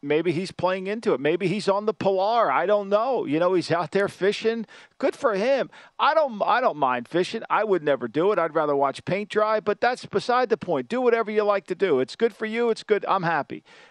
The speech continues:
But don't show everybody. Like, you're in the middle of the summer. You haven't played basketball in a year, you know? I mean, like, s-, what reaction do you think you're gonna get for that? "Oh, great, Ben. Let's go fishing. Can you come with me? I got a boat." Come on.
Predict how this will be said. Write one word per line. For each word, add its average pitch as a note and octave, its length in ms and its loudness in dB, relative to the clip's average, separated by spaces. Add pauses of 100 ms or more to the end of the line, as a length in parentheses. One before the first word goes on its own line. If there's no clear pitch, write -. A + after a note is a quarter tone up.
(140)
But B3+ 160 2
don't D#4 200 2
show A3 280 2
everybody. A#2+ 540 -2 (320)
Like, B3 240 -2
you're D#4+ 120 -2
in D4+ 80 -2
the D4 80 0
middle B3+ 220 4
of A3+ 40 2
the G#3 80 4
summer. A#3 340 0
You F3 140 2
haven't A#3 260 0 (100)
played A3+ 300 -2
basketball G3+ 540 0
in F3 60 -2
a F3 40 -6
year, G3 460 -2
you F3 160 -2
know? G#3+ 260 2
I - 120 0
mean, A3+ 240 -2
like, A#3 140 -2
s-, - 200 -16
what C4+ 260 2
reaction A3+ 540 -2
do F3 80 -6
you E3+ 120 0
think F#3+ 200 -2
you're F3 100 -2
gonna E3+ 160 2
get F3+ 200 0
for D#3 100 -4
that? C3+ 220 0
"Oh, D#4+ 400 2
great, C#4 320 0
Ben. A#3+ 280 2
Let's B3 220 0
go B3+ 200 2
fishing. G3+ 420 -2
Can F#3+ 120 0
you G3+ 120 -8
come A3 180 0
with A3+ 160 0
me? A#3 180 0
I A3 140 0
got A3+ 120 2
a G#3+ 40 -2
boat." F#3 420 0 (520)
Come G3+ 160 -4
on. F#2+ 180 -8